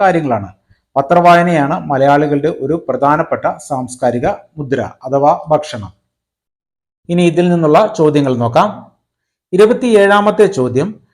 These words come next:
ജനാധിപത്യത്തിന്റെ നാല് നെടുംതൂണുകൾ ഏതെല്ലാം? ജനാധിപത്യത്തിന്റെ നാല് നെടുംതൂണുകൾ ഏതെല്ലാം? പാർലമെന്റ്, എക്സിക്യൂട്ടീവ്, ജുഡീഷ്യറി, പത്രങ്ങൾ. ഇവയാണ്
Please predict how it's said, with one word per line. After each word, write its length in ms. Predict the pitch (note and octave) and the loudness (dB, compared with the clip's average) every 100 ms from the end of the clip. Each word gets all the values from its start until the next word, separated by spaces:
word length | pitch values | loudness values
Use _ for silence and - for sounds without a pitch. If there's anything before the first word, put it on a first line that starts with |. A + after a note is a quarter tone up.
| _ _ | _ _
ജനാധിപത്യത്തിന്റെ 1200 | C#3+ F3+ G#3 A#3 A3+ A#3+ A#3 A3 G#3 F3+ F3+ G3 | -2 0 4 2 2 0 2 2 0 2 2 0
നാല് 440 | D3+ D3 D#3 D#3+ G3 D3+ | -2 2 2 4 2 0
നെടുംതൂണുകൾ 680 | D3+ C#3+ D#3 D#3+ C#3 C3+ G3+ F#3+ | -2 -2 0 -2 -2 -2 -2 -2
ഏതെല്ലാം? 420 | F3 C#3 A2+ A2+ _ _ _ - | 0 0 -2 -10 _ _ _ -6
ജനാധിപത്യത്തിന്റെ 840 | C#3+ C#3+ D3 D#3+ D#3+ D3+ D#3 G3 | -2 -2 -2 -4 -4 -6 -4 -4
നാല് 420 | F#3 D3+ C3+ C#3+ - | -2 -2 0 0 -2
നെടുംതൂണുകൾ 640 | D#3 C#3+ C#3+ D3 C#3+ C#3+ G3+ F3+ | -2 -4 -2 -2 -2 -2 0 0
ഏതെല്ലാം? 400 | D3+ C3 G#2+ F#2+ _ _ _ _ _ _ _ - | 0 -2 -4 -10 _ _ _ _ _ _ _ 2
പാർലമെന്റ്, 760 | D3 D#3 F3 D#3+ D#3+ A#3+ - - - | 4 4 2 2 2 0 -4 -14 -4
എക്സിക്യൂട്ടീവ്, 760 | D3 - F3 F3 D3+ C#3+ F#3 - D3 | -4 -2 -2 -2 0 2 2 0 -2
ജുഡീഷ്യറി, 720 | C#3+ C#3+ F#3+ F#3 D3 G3+ - | 0 2 0 0 -2 -2 -2
പത്രങ്ങൾ. 480 | F#3+ F3 C3 G#2 - | 0 0 -2 -6 -8
ഇവയാണ് 560 | C3 F3+ C3+ A2+ G3+ | 0 2 2 0 -6